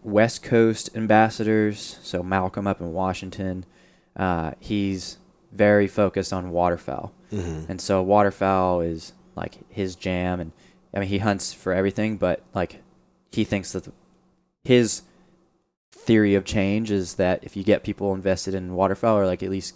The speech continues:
Speaker 1: give them the ropes of waterfowl, they can translate that into big game or turkey or whatever. Um, and so it, it, it depends regionally. It depends on who the ambassador is. Um, and,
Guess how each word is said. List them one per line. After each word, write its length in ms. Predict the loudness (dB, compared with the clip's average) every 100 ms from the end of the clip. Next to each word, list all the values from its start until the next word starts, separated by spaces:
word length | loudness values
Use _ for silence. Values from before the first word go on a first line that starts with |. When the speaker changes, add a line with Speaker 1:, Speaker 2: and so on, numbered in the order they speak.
| _ -8
Speaker 1:
give 140 | -6
them 120 | -6
the 80 | -4
ropes 280 | -2 -2 -6
of 100 | -4
waterfowl, 520 | -2 -2 -2 -2 -2 _ _ _ _ -4
they 80 | -4
can 180 | -4 -8
translate 480 | -4 -4 -2 -2
that 200 | 0 0
into 380 | -2 -6 -4 -4 -6 _ _ _ _ _
big 180 | -6 -4
game 400 | -4 -6 -8 -12 -10
or 400 | -4 -4 -4 -8 -8
turkey 480 | -6 -6 -10 -14 -10
or 360 | -6 -4 -4 -6 -8
whatever. 460 | -2 -2 -2 -6 -14 -20 _ _ _ _ -2
Um, 460 | 2 4 4 0 -6 _ _ -20 -20 _ _ _ _ _ -12
and 100 | -2
so 160 | 6 8
it, 280 | 8 2 -4
it, 100 | -8 -6 -8
it 100 | -2
depends 320 | 4 4 6
regionally. 380 | 4 6 4 4
It 80 |
depends 320 | 2 0 0 0
on 140 | -2
who 180 | 0 2
the 100 | 4
ambassador 500 | 6 4 2 -2 0
is. 420 | 2 2 0 -8 -12 -12
Um, 460 | -10 -10 -12 -14 -16 -18 -6
and, 500 | 0 0 0 -2 -6